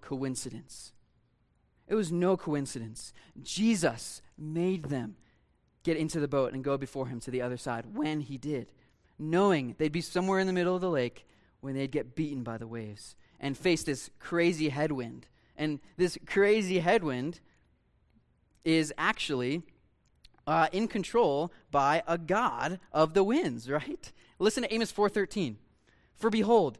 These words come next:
he who forms the mountains and creates the wind and declares to man what is his thought, who makes the morning darkness and treads on the heights of the earth,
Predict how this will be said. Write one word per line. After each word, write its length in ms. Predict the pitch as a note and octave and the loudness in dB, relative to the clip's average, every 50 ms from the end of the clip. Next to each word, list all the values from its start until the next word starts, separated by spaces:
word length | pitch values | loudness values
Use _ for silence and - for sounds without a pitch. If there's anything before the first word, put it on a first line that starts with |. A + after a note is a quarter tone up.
| - _ _ _ | -14 _ _ _
he 140 | - B3 B3+ | 2 4 4
who 140 | A3 A3+ G3 | 4 4 2
forms 380 | - - G3 A3 B3 C4 C#4 | -2 -2 0 2 2 0 0
the 80 | - C4 | 0 0
mountains 540 | A3+ F3 C#3+ C3+ - E3 D#3+ F3+ F3+ - - - - - | 0 2 0 0 -2 -2 -4 -4 -4 -8 -12 -20 -8 -2
and 380 | F3+ F3+ F3+ F3 E3 E3+ - | 2 4 4 2 2 -2 -8
creates 500 | - - - D#3 D3+ D#3 E3+ F#3+ G3 - | -10 -6 -2 0 2 4 4 4 4 2
the 120 | - G#3+ G3 | 2 0 2
wind 460 | F#3+ A#3+ C#4 B3 F#3 D#3+ D#3 D#3 F#3+ - _ _ _ _ - | 2 2 0 0 0 -2 -2 -6 -10 -14 _ _ _ _ -6
and 140 | D#3+ D#3+ | -4 -2
declares 360 | D3+ D#3 - G3 G3 G3+ F#3+ - | -2 0 2 4 4 4 4 0
to 80 | - | -2
man 240 | F#3 F#3+ G3 F#3+ F3+ | -2 0 2 2 2
what 140 | F3 F3 F3+ | 4 4 4
is 140 | F#3 F#3 - | 2 2 0
his 160 | F#3 F3 - | -4 -4 2
thought, 400 | - G#3 G3 F3 D3+ C#3+ - - - _ _ _ _ | 4 6 8 8 8 6 2 -4 -16 _ _ _ _
who 60 | - | -2
makes 220 | E3+ E3+ F3+ - - | 0 0 0 0 -2
the 80 | - | -2
morning 260 | F3 F3 F3+ F3+ F3+ | 0 0 0 0 0
darkness 480 | D#3+ D#3+ F3+ F#3 F3 - - B2 A2+ - | 2 4 4 4 2 0 -4 -10 -8 -8
and 100 | C#3 C3 | -10 -8
treads 300 | - - G3+ G3 F#3 E3 | -4 0 0 0 0 0
on 80 | F3+ F3+ | -4 -4
the 80 | E3+ | -2
heights 220 | F3 E3+ E3 - - | -2 -2 -2 -4 -4
of 60 | D#3 | -6
the 80 | D#3+ E3+ | -2 0
earth, 260 | E3+ D3 B2+ - - | 0 0 -2 -4 -10